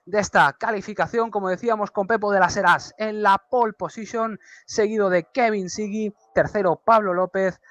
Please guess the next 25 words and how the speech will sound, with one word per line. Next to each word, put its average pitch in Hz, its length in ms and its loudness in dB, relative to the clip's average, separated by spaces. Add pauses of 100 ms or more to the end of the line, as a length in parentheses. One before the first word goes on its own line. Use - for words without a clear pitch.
(160)
cuarto 190 480 0
Celestino 202 680 -4
Sánchez, 214 520 -2 (380)
quinto 220 540 2 (260)
un 208 340 2
muy 247 160 -4
buen 214 400 -2 (220)
Daniel 226 420 0
Antequera, 202 460 0
sexto - 420 -4
Juan 208 240 2
Jurado, 180 560 2 (180)
séptimo 170 640 -4
a 160 120 2
José 214 260 0
Lois, 185 500 0 (280)
octavo 156 480 2
Roberto 208 540 0
González, 180 460 2
noveno 175 440 0
Ricardo 202 580 0
Otero, 180 440 0 (600)
décimo 160 580 -2
Carlos 202 340 2
Pérez, 175 380 -2